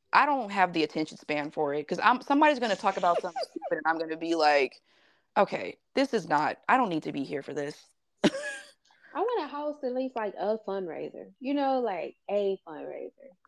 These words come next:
Speaker 2: That, that'll just be my one fundraiser that's gonna transfer over to all the other years that y'all gonna ask me to do some shit and I say no. And it's just, you know, it's gonna work like that.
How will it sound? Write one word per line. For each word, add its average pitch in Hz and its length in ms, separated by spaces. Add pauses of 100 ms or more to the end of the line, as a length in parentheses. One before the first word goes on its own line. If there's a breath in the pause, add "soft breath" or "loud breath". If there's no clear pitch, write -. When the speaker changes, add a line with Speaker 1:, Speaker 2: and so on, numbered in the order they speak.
(140)
Speaker 2:
That, 175 300
that'll 185 240
just 180 240
be 185 120
my 160 120
one 190 340
fundraiser 196 580 (460)
that's 156 140
gonna 156 180
transfer 185 500
over 180 260
to 160 80
all 175 200
the 185 100
other 175 200
years 165 440
that - 140
y'all 160 120
gonna 151 220
ask 151 200
me 160 80
to 160 60 (100)
do 156 80
some - 140
shit 160 280
and 156 100
I 160 60 (140)
say 170 80
no. 147 300 (560)
And 190 100
it's 196 180
just, 185 220 (840)
you 247 120
know, 185 220 (540)
it's - 140
gonna 185 140
work 185 160
like 160 200
that. - 180